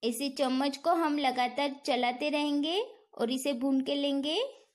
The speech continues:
सभी खजूर एक जगह पे इकट्ठी हो रही है, ये अच्छे से भून चुकी है। गैस को बंद कर देंगे और इसमें डालेंगे इलायची और जायफल का पाउडर जो हमने बना के लिया है। इसे मिक्स कर लेंगे अच्छे से।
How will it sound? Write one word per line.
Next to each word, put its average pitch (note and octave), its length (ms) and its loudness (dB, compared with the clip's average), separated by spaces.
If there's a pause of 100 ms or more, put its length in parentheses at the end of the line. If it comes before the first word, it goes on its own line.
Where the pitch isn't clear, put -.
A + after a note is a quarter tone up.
(1600)
सभी D4 240 0
खजूर E4 400 -2
एक C#4+ 300 -4
जगह D4+ 220 0
पे D4+ 140 -6
इकट्ठी D4 560 -4
हो D4+ 180 2
रही D4 260 0
है, D4+ 420 -2
ये B3+ 100 2
अच्छे B3 340 2
से F#4 140 -2
भून E4 240 0
चुकी E4 320 -2
है। F4+ 240 -2
गैस C4 260 2
को D4 140 0
बंद D#4 260 0
कर E4+ 180 2
देंगे D#4 440 0
और B3+ 220 2
इसमें C#4+ 380 0
डालेंगे C4+ 520 2
इलायची C#4+ 540 0
और E4 120 6
जायफल B3 460 0
का D4 120 -2
पाउडर C4 500 2
जो D4 160 0
हमने C#4 280 2
बना A#3+ 280 2
के C4 120 -4
लिया C#4+ 260 0
है। D#4+ 280 0
इसे B3+ 300 -4
मिक्स C4+ 400 0
कर E4 160 2
लेंगे E4 300 0
अच्छे D4+ 280 -2
से। D#4 360 -4